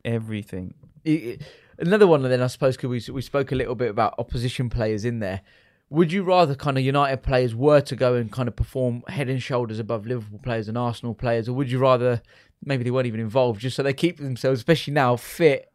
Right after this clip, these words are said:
Speaker 2: and uninjured,
Speaker 1: Mm.
Speaker 2: you know, <laughs> to be a part of the squad?
Speaker 1: Yeah, I mean, like, even if, like, England are playing against, I don't know, let's say, um, I don't know who else we got. Let's s-, say Spain, De Gea is pulling off some worldy saves.
Speaker 2: Yeah.
Speaker 1: I'd be a bit happy. I'd be like, "Go on, De Gea." But,
Speaker 2: <laughs>
Speaker 1: like,
Speaker 2: Yeah,
Speaker 1: that's
Speaker 2: yeah.
Speaker 1: just the way.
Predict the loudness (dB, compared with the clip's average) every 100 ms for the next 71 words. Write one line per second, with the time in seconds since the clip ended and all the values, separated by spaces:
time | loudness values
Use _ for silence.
0 | -4 -2 0 0 -2 0 0 0 -2 0
1 | 2 2 0 0 0 0 2 0 -2 -8
2 | -4 2 2 2 0 2 0 -4 -4 0
3 | 0 0 -2 0 2 2 0 2 2 0
4 | 0 0 0 0 -2 -4 -6 -6 -4 -2
5 | -2 -4 -4 -4 -2 0 -2 -2 -4 -8
6 | -12 -18 -20 -14 -10 -8 -8 -10 -10 -8
7 | -6 -8 -10 -14 -12 -12 -12 -14 -14 -14
8 | -14 -6 -6 -2 0 0 -2 -8 -10 -8
9 | -2 0 -2 -4 -6 -4 -6 -8 -6 0
10 | 0 0 -4 -2 0 0 -2 -8 -12 -8
11 | -6 -2 -2 -2 -2 -4 -6 -8 -8 -2
12 | 0 0 4 4 6 6 6 6 4 4
13 | 0 0 4 6 6 2